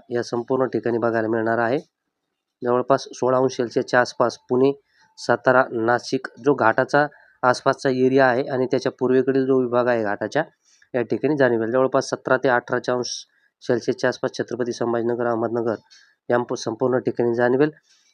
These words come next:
तर एकोणावीस वीसच्या आसपास या संपूर्ण विभागामध्ये जाणवेल. म्हणजेच बऱ्यापैकी थंडी जी असेल तर ते वातावरणामध्ये राहणार आहे. त्यानंतर हवामान विभागाचा उद्या चौदा एप्रिलचा जर आपण अंदाज बघितला तर अमरावती, वर्धा, नागपूर,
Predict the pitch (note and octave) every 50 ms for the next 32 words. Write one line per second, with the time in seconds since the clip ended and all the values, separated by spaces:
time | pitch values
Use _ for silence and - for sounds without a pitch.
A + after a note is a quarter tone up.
0 | _ - D3 C#3+ C#3+ C#3 - D#3 D3+ D3+ C#3+ - D3 C#3 C#3+ C#3 - - D3 C3+
1 | C3 - - C#3+ C3+ - - - - - B2 B2+ C3 C3 - _ - - B2+ B2
2 | A#2 B2 B2 B2 B2 B2 B2 A#2 A#2+ A2+ B2 A#2+ A#2+ A#2+ A#2+ C3 C#3 C3 A#2+ A#2+
3 | A#2 A2 A#2 A#2+ A#2+ C#3 C#3+ C#3 _ _ _ _ _ _ _ - B2 - C#3 D3
4 | D#3+ D3+ D#3 D#3 C#3 E3 D#3+ - - A2+ A2+ C3 C#3 D3 D3 - _ _ - C3+
5 | - C#3 C#3 C#3 - - - A#2 A#2+ C3 - _ _ _ _ _ _ _ _ _
6 | _ _ _ _ _ _ _ _ - - D3 D3 - E3 D#3+ D#3 C#3 C3+ C3 -
7 | C#3 C3 B2+ C3 C3 C3 C3 C3+ C#3 C#3 - C3 C3 A#2+ A2+ A#2 A#2 A2 A2+ A2
8 | G#2 G2+ G#2 _ _ _ _ - B2 C3 C#3+ C#3 - C3 A#2 B2 C3 C#3 C#3+ C#3+
9 | C#3 C#3+ C#3 C#3+ C#3+ - D3+ D3 C#3 C3+ C3 C3+ - - C3 B2+ C3+ C3+ C3 C#3
10 | C3+ C3 C3 C#3 C3+ C3 B2+ C3 C3 B2+ B2+ B2+ B2+ B2+ B2+ B2+ B2 B2+ B2+ B2+
11 | B2+ C3+ C#3+ D3+ - _ _ _ _ _ - _ _ _ _ _ _ - D#3 D3+
12 | C#3 C3+ C#3 D3 D3 D3+ D3 D3+ C#3+ C#3 C3+ C3+ B2+ C#3 C#3 C3 B2+ B2+ C3 B2
13 | _ - D3+ C3 A#2+